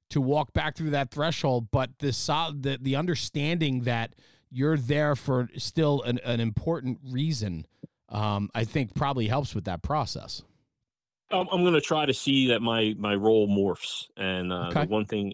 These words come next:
Speaker 2: the, the one group of people in the fire service that I've always had a fondness for are the fire photographers.
Speaker 1: Oh, cool.
Speaker 2: Uh, the craft that they bring in capturing and documenting, uh, firemen in, in the performance of their work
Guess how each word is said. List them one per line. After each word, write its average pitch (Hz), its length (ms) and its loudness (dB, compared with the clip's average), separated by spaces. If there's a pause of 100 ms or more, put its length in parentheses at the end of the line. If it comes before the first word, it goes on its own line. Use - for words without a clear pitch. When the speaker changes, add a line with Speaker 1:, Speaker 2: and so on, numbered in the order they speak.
Speaker 2:
the, 98 260 0
the 98 140 -4
one 113 260 0
group 110 280 -2
of 98 100 -4
people 104 300 -6
in 98 60 -4
the 92 60 -4
fire 104 320 -2
service 98 280 -6
that 90 160 -6
I've 92 160 -6
always 98 240 -2
had 98 360 -4
a 90 120 -10
fondness 95 480 -6
for 95 440 -4
are 90 280 0
the 87 280 -6
fire 92 340 -2
photographers. - 880 -10
Speaker 1:
Oh, 170 280 2
cool. - 400 -4
Speaker 2:
Uh, 90 440 0
the 92 120 -6
craft 113 400 0
that 101 160 0
they 104 160 2
bring 95 480 0
in 92 300 -6
capturing 95 680 -4
and 90 320 -8 (280)
documenting, 92 720 -4 (800)
uh, 85 320 -4 (180)
firemen 95 640 -4 (180)
in, 87 340 -8
in 87 300 -8
the 87 80 -12
performance 95 540 -4
of 90 80 -6
their 87 140 -2
work 87 360 -4